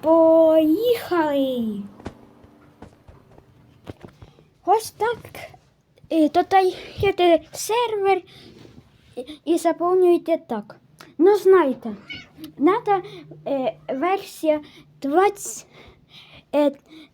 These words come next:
один крапка двадцять один П, щоб зайти. То,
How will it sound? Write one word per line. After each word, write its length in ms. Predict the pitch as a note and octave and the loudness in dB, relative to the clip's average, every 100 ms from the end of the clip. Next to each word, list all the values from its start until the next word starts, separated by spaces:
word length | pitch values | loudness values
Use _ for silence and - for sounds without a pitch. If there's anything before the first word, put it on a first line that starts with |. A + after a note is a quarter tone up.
| _ F4 | _ 0
один 460 | F4 G#4 A4+ G4+ | 4 6 6 2
крапка 520 | - E4+ F4+ F#4+ - | 0 0 0 -2 -4
двадцять 560 | E4+ C#4+ E4 E4+ D4 - | -2 0 0 0 -4 0
один 400 | D4+ D4+ F#4 F4 | -2 2 2 2
П, 480 | - D#4 D4 G3 F#3 - _ _ F#5+ - A#5+ G#5 C6 _ _ _ _ - | 2 4 4 0 -6 -14 _ _ -20 -20 _ _ _ _ _ _ _ -16
щоб 260 | A#3+ D#4+ D#4 | -2 -2 0
зайти. 600 | F4 D#4 D4 - A#3 F#3+ - - - - _ _ _ | 2 2 2 -2 -4 -6 -16 -20 -20 -20 _ _ _
То, 340 | F4+ G#4+ A#4+ | 0 2 2